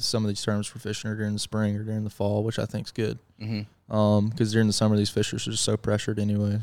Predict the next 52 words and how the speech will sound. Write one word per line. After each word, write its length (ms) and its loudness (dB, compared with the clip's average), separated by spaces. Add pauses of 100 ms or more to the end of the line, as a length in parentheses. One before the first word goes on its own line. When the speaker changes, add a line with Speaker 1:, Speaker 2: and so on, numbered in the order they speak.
(140)
Speaker 2:
Sure. 160 -2
Speaker 1:
So 260 4 (240)
it's, 280 -4
it's 220 -4
gonna 160 4
be 100 6
a 60 6
little 160 2
bit 160 2
easier 260 2
on 180 4
them, 320 6
and, 200 0 (800)
but 340 4
<clears throat> 0 - (1400)
I 100 4
like, 380 4
uh, 320 6 (240)
I 140 -8
don't 100 0
know, 260 0
I 60 -8
just 200 -8
like 140 -4
chasing 320 -2
them 120 0
in 60 0
the 60 0
river. 260 -2 (220)
It's 100 -2
Speaker 2:
Yeah. 80 2
Speaker 1:
just 140 -2
fun 240 2
to 60 2
me. 300 0 (240)
Um, 240 2
Speaker 2:
Right. 180 0 (100)
Speaker 1:
I 120 -4
don't 180 0
mi-, 340 -6
you 60 -6
know, 140 -2
I 60 2
love 240 2
the 60 -2
marsh 320 0
too. 360 2 (260)
Don't 140 0
make 160 2
me 100 0
choose, 440 0
but, 340 -4